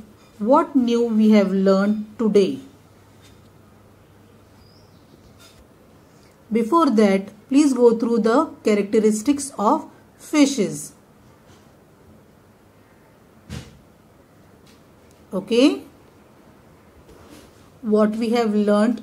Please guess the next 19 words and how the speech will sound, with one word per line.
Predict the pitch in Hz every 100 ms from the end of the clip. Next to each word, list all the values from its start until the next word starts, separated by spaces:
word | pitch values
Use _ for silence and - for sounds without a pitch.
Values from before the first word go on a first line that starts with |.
| -
is | 208 214 285 - - - - -
birds | 185 208 247 302 294
are | 285 214
animals | 190 190 185 190 254 294 -
that | 196 196 180 -
fly. | - - 226 190 156 135 - - - - - -
They | 196 214 247
have | 247 220 214 208 - -
two | 277 285 294 220
wings | 208 196 208 208 -
and | 208 214 214
two | 214 208 208
legs. | 214 214 151 135 - - - _ _ - - - 226
Unlike | 226 240 285 349 -
animals | 214 208 208 196 196 214 214
who | 226
suckle | 214 220 214 330
their | 294 254 196
young, | 180 170 175